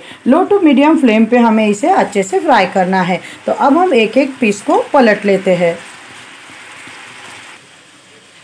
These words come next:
चिकन हमारा फ्राई हो रहा है, उसी वक्त में हम इसे पीस लेते हैं और इसकी प्यूरी बना लेते हैं। तो ये मिक्सचर अब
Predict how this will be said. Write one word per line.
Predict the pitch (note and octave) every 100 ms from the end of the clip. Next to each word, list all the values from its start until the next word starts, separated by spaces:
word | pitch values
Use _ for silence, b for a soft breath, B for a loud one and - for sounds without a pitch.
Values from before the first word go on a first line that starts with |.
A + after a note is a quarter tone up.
| -
चिकन | C4 C4 D4+
हमारा | D#4+ D#4+ E4+
फ्राई | F4 C#4 B3
हो | A3+ A3
रहा | G#3
है, | G#3 G#3
उसी | A3+ C#4
वक्त | C#4 C#4 C#4
में | D4
हम | D4 E4
इसे | B3 C4 D#4+ B4 B B B
पीस | C#4 C4+ A#3+
लेते | A#3 A#3+
हैं | G4
और |
इसकी | E4+ - F#4
प्यूरी | - D4 C4
बना | A3 G#3+ G#3
लेते | G#3 G3+ A#3+
हैं। | G4
तो | E4
ये | C4+
मिक्सचर | B3 A#3 - C#4
अब | C#4+ F4